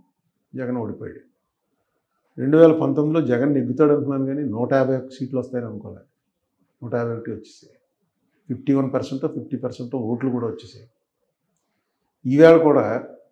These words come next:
ఏదో పెద్ద టఫ్ అనుకుంటున్నాం, కానీ అంత టఫ్ ఏ ఉండదు. ఎవరు గెలుస్తారో చెప్పలేం, ఎందుకంటే మిడిల్ క్లాస్ పూర్తిగా వ్యతిరేకంగా ఉన్నారు. మిడిల్ క్లాస్ ఏంటంటే ఒపీనియన్ మేకర్స్, వాళ్ళే ఎక్కువ మాట్లాడతారు.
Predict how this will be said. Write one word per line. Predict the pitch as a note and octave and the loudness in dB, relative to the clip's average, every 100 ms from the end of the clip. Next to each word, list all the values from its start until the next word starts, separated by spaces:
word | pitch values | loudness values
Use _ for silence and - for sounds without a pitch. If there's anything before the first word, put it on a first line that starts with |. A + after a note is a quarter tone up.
| _ _ _ _ _ - | _ _ _ _ _ -4
ఏదో | B2 D#3 E3+ | 4 6 8
పెద్ద | D#3+ C3+ - | 6 4 0
టఫ్ | A#2+ - | -2 -2
అనుకుంటున్నాం, | E3 D3 C#3+ B2+ B2+ | -4 -2 -4 -6 -6
కానీ | A#2+ D3 D3+ - - | -6 -8 -10 -16 -18
అంత | A2+ A#2+ | -18 -16
టఫ్ | B2+ A2+ - D#3+ | -12 -12 -4 -2
ఏ | |
ఉండదు. | C#3 B2 - - - | 0 -2 -6 -12 -12
ఎవరు | A2+ C3+ | -6 -2
గెలుస్తారో | C#3 D3 - C#3+ | 0 -2 -4 -8
చెప్పలేం, | C#3+ A#2+ - A2+ A2+ | -8 -12 -12 -12 -10
ఎందుకంటే | A#2+ B2+ C#3+ | -8 -8 -8
మిడిల్ | A2 A#2+ D3+ D3 | -6 -4 -4 -2
క్లాస్ | D3 C#3+ - E3 - _ _ _ - | -2 -2 -6 -12 -14 _ _ _ -10
పూర్తిగా | F3 - - E3+ | -10 -8 -8 -4
వ్యతిరేకంగా | C#3 B2 C#3 C#3 B2+ | -4 -4 -6 -6 -10
ఉన్నారు. | G#2+ F#2+ G2 _ _ _ _ _ _ _ _ | -10 -12 -16 _ _ _ _ _ _ _ _
మిడిల్ | B2+ D3+ D3+ | -2 -2 2
క్లాస్ | D#3 D3 | 0 0
ఏంటంటే | C3+ C#3 C3+ | -2 -6 -6
ఒపీనియన్ | B2 - D3 C#3 A#2+ | -6 -4 -4 -4 -6
మేకర్స్, | G#2+ - - - _ _ _ _ _ _ _ _ - | -6 -10 -16 -20 _ _ _ _ _ _ _ _ -4
వాళ్ళే | A#2+ D#3 | 2 4
ఎక్కువ | D#3 - C#3+ | 2 0 -4
మాట్లాడతారు. | A#2 G#2+ A#2+ - | -4 -6 -10 -12